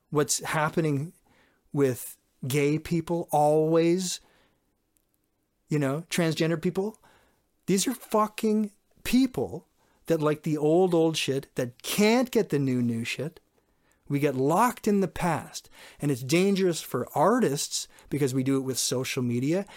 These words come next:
and we do it with our sound and our style. We do it with everything. We do it with social media. Oh, man. How many conversations have you had with yourself about TikTok? "Oh, maybe I should, but it's not for me. I don't like it. I don't get it.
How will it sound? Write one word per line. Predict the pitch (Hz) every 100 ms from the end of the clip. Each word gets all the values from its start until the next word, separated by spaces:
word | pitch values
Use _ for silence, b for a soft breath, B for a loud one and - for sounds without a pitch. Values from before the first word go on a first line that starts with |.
| B
and | 139
we | 131
do | 123
it | 135
with | 127
our | 120
sound | - - 123 127
and | 127
our | 120
style. | 117 - - 117 131 175 - b b b
We | 139
do | 127 147
it | 151
with | 135
everything. | 147 160
We | 123
do | 160
it | 143
with | 123
social | - 180 - 170
media. | 185 180 120 - _ -
Oh, | 180 151
man. | 131 135 143 185 208 165 - _ _ _ _ _ _ _ _ _
How | 160
many | 151
conversations | 131 135 127 120 135 120 131
have | 127 117
you | 120
had | 120
with | 123
yourself | 123 - 110
about | 120 120 117
TikTok? | - 123 - 113 113
"Oh, | 180
maybe | 160 170 175 165
I |
should, | 139 143
but | 131
it's | 123
not | 143 127
for | 135
me. | 131 127 B B
I | 165
don't | 156
like | 139 131
it. | 131 - B
I | 151
don't | 147 131
get | 127
it. | 123